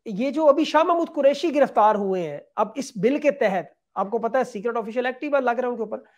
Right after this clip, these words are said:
तो क्या उनके ये जो दो केसेस बने हुए हैं इसके ऊपर, ये जो बिल के बगैर, तो इस तरह फिर ये कानून,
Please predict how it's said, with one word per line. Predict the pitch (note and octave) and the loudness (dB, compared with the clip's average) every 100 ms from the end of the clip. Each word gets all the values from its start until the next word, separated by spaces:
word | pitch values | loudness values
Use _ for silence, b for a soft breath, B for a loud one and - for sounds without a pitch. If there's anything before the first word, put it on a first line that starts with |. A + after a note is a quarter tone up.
| _ _ - | _ _ -6
तो | C#4 | -4
क्या | - C#4 D4 D4 - - | 6 8 8 4 -10 -4
उनके | C#4+ B3+ D#4+ | -4 0 0
ये | D#4+ D4 | 0 0
जो | C4+ | 0
दो | F#3+ A#3 | 6 6
केसेस | B3 B3+ B3 B3+ | 6 -2 -2 -6
बने | A3 A3 A3 | -2 0 0
हुए | G#3 | 0
हैं | G3 G3 | -2 -6
इसके | - G#3 | -6 -6
ऊपर, | F#3+ G3 | -4 -4
ये | F#3+ | -4
जो | E3+ | -2
बिल | F#3+ A3 | -2 0
के | G#3 | -2
बगैर, | E3 D#3 F3+ | -2 -2 -2
तो | F#3+ A#3+ | -4 -10
इस | B3 | -4
तरह | C#4 C#4 | -2 0
फिर | C4+ | -2
ये | A3 C4+ | -2 -4
कानून, | C4+ A#3+ G#3 G#3+ G#3+ F#3+ | -2 -4 -2 -4 -6 -10